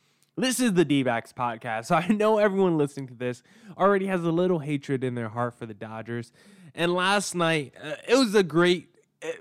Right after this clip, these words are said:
it was a great win by the Braves. It was great to see the Dodgers lose once again, go down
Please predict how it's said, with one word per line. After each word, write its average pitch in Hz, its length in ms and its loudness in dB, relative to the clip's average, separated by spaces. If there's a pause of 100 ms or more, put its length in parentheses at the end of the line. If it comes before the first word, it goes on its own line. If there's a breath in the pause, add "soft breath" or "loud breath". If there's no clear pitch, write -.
it 240 60 4
was 285 160 6
a 240 60 6
great 175 320 4
win 147 280 2
by 127 160 2
the 123 80 0
Braves. 123 360 -2
It 156 80 -2
was 165 140 4
great 165 260 2
to 156 80 -6
see 151 180 -4
the 135 140 0
Dodgers 127 480 -2
lose 131 340 2
once 147 320 0
again, 135 420 -2
go 165 200 6
down 151 280 2